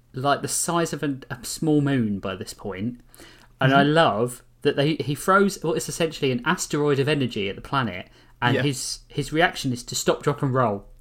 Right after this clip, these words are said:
Speaker 2: <laughs> Yeah. <laughs> This,
Speaker 1: He
Speaker 2: the
Speaker 1: throws it
Speaker 2: spirit
Speaker 1: about
Speaker 2: bomb
Speaker 1: two
Speaker 2: is
Speaker 1: meters from him.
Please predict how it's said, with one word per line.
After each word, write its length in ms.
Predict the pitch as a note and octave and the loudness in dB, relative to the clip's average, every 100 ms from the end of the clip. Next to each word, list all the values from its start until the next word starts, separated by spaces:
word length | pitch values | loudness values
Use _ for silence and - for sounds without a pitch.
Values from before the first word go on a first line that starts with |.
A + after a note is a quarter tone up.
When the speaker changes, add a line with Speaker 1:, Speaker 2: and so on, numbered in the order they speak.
| - | 6
Speaker 2:
<laughs> 400 | A#3+ - G3 - C#4 B3+ D4 | 6 6 -6 0 0 2 0
Yeah. 360 | C#4+ D#3+ F#3+ - - - - - - | -2 -2 -4 -8 -18 -20 -20 -6 -2
<laughs> 1080 | D4 C#4+ - - E3 - G#3+ - - - | 2 0 0 0 2 0 -4 -8 -14 8
This, 260 | G3+ G3 - | 10 10 8
Speaker 1:
He 120 | A3+ | 8
Speaker 2:
the 80 | G#3 | 10
Speaker 1:
throws 160 | A#3+ A#3+ | 8 8
it 40 | |
Speaker 2:
spirit 280 | B3 A#3 G3+ | 6 6 6
Speaker 1:
about 200 | F3+ G#2+ | 4 4
Speaker 2:
bomb 100 | F2+ | 4
Speaker 1:
two 220 | - A3+ | 6 10
Speaker 2:
is 60 | A3 | 10
Speaker 1:
meters 340 | A3 F3 - | 8 6 2
from 220 | D#3 C3 | 2 2
him. 260 | A2+ A2 | 2 -2